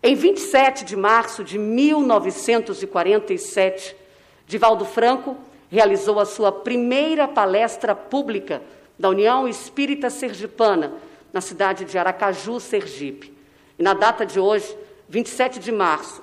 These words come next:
de dois mil e vinte e dois, após setenta e cinco anos de presidente, divulgação doutrinária do espiri-, do Espiritismo, tendo Jesus por meta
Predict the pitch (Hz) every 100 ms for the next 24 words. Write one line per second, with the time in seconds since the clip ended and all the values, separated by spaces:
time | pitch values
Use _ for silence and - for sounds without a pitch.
0 | - 170 175 160 165 220 285 302 285 220
1 | 247 247 233 175 156 135 - - - _
2 | _ - - 208 208 196 - - - -
3 | 226 - - 294 339 262 233 - - 277
4 | 277 233 220 196 147 - - - - -
5 | 170 180 170 185 170 156 185 214 - -
6 | - - _ _ - 202 214 196 190 -
7 | 226 226 180 190 190 175 175 202 220 190
8 | 175 175 175 - 180 165 - 196 190 208
9 | 175 - 160 143 143 - - _ _ _
10 | - 214 190 185 180 - 220 262 262 -
11 | 185 170 156 160 190 220 - 226